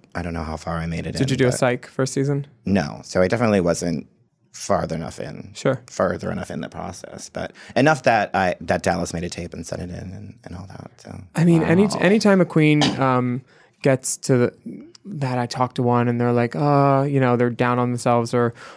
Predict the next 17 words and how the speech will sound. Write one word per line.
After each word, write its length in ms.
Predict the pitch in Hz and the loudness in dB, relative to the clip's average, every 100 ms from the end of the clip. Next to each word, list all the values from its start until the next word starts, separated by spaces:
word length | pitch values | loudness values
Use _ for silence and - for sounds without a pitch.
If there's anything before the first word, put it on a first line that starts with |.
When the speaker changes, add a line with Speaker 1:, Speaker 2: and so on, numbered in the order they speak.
| - | -4
Speaker 2:
whatever 320 | 131 123 120 | 0 2 2
about 240 | 117 117 113 | 2 0 0
their 120 | 113 | -6
career," 520 | - 120 120 117 - | 0 4 6 4 2
it's 260 | 151 127 - | -2 -4 -4
just 180 | 135 - | -4 0
like, 180 | 127 127 | 0 0
you 60 | |
have 220 | 123 131 | 0 0
to 100 | - | 0
remember 400 | 123 123 131 123 | 2 2 4 4
you 160 | 117 127 | 4 4
were 220 | 127 120 | 4 4
one 180 | 123 131 | 4 4
of 100 | 120 | 2
a 40 | 117 | 0
hundred 500 | 123 131 127 120 | 0 2 2 0